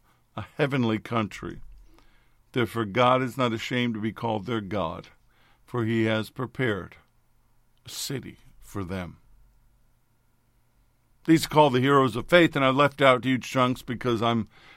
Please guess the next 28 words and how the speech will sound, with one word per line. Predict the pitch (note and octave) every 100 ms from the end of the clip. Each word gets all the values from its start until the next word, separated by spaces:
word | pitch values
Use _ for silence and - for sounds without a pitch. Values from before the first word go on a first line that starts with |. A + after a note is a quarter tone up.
| _ -
keying | F3 D3 B2+
on | A2+ A2+
certain | - C3 G#2
people. | - D#3 D#3+ - - - _ _ _ _ _ _ _ _ _ _ _ - - _ -
But | D#3+
if | D#3
you | E3
need | F#3+ G#3+ -
faith, | F#3 F#3
read | C#3+ D#3+ F3 C#3+ - _ _ -
Hebrews | E3 D3+ D3+
eleven. | C3+ D3 F3 C3+ G#2 _ _ _ _ -
And | B2
read | D3 F3
it | E3 D3+
to |
yourself. | D3 C#3+ - F3 A#2
Read | C#3+ F3+
it | F3 C#3+
out | C#3+
loud. | C#3 D#3+ D3+
Think | D#3+ F3 F3+
about | D3 C#3+ B2+
what | C#3 -
you're | C3+
saying. | B2+ - D#3+ D3 F#2+ E2 - _ _ _ _ _ _ _ _ _ _ _ _ _ _ _ _ _ _ _ _ _ _ _ _ _ _ _ _ _ _ _ _ _ _ _ _ _ _ _ _ _ _
By | C#3+ D3
faith, | - F#3 E3+ C#3+